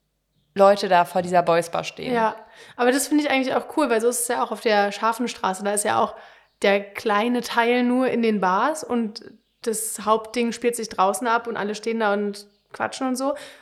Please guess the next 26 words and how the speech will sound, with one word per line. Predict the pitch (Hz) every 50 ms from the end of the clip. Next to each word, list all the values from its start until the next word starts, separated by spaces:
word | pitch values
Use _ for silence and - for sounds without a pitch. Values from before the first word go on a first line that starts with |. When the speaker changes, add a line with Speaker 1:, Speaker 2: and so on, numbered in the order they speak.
| - - -
Speaker 2:
Und | 220 233 202
so | 240
entwickelt | 247 247 247 254 254 262 240
sich | 240 240 233
das | 247 240 240 214
halt | 233 233 233 233
auch | 233 226 233 233 - -
quasi, | - 226 226 214 226 226 226 226 233 226 - - _ _ -
weiß | 220 214 202
nicht, | 202 202 202
fünfhundert | 254 240 - 240 226 214 208
Meter | 214 214 214 208 190
weiter | 190 202 202 220 240
vor | 233 - 233
der | 214 208
Boys | 202 - 190 202 208 202
Bar, | - 233
dass | 220 220 214 220
da | 226
diese, | 208 214 208 220
kle-, | 220 220 - 202
dieser | 202 208 202 208 202
kleine | 202 208 208 208 202
Straßenabschnitt | - - 185 196 - 240 233 226 - - 240 -
gesperrt | - 233 - - 233 226 226 226
ist | 254 254 254 254